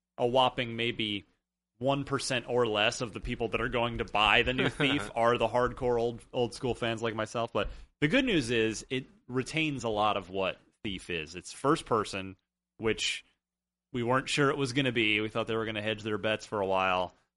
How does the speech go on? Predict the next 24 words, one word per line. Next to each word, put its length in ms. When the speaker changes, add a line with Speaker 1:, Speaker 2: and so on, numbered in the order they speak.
Speaker 1:
Remember 180
there 120
were 60
those 260
leaked 280
images 420
from, 80
like, 160
Speaker 2:
Yeah, 180
Speaker 1:
a 40
year 120
or 40
two 140
Speaker 2:
yeah, 60
Speaker 1:
ago, 120
Speaker 2:
yeah. 60
Speaker 1:
and 80
they 80
were, 220
they 140
were 200
third 320
person 320
images. 500